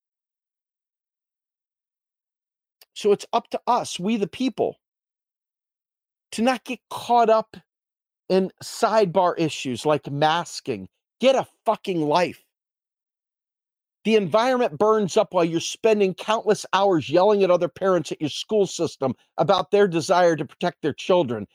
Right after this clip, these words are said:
and wearing a mask. Get the fuck over yourself. This is about the environment, literally, that's going to bring death to <laughs> way more than that mask inconvenience did. So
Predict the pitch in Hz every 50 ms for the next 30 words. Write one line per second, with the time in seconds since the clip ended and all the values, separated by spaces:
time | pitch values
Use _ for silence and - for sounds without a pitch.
0 | _ _ - 160 160 160 160 160 151 147 147 139 135 123 127 131 117 82 - -
1 | - - _ _ - 277 277 - - 185 - - _ _ - 214 - - - 170
2 | 170 165 135 120 110 101 87 80 - - - 92 - - _ _ _ _ _ _
3 | _ _ _ _ _ _ _ _ _ _ _ _ _ _ _ _ _ 247 269 -
4 | - 254 185 202 208 127 - 208 196 196 196 180 - - _ _ _ _ _ _
5 | _ _ _ - 151 165 160 143 - 156 170 180 165 139 131 - 143 147 196 285
6 | 285 269 220 170 143 123 117 - _ _ _ _ _ - 170 - - - 196 208
7 | 214 208 175 190 147 - 170 190 190 180 151 - _ _ _ _ - 240 247 -
8 | - - _ _ _ _ _ _ _ _ _ - - 185 170 147 135 135 135 135
9 | 127 123 123 156 170 - - - - - 269 - - 320 - - 349 330 339 349
10 | 339 311 262 220 - 147 143 - _ _ _ _ _ _ _ _ _ _ _ _
11 | _ _ - 160 165 170 180 196 190 196 196 190 208 208 202 196 180 - - -
12 | - 185 165 156 139 - 156 135 123 117 120 117 110 104 101 - - - - -
13 | 82 65 - _ _ _ _ _ _ _ _ _ _ _ _ _ _ _ _ _
14 | _ _ _ - - 165 139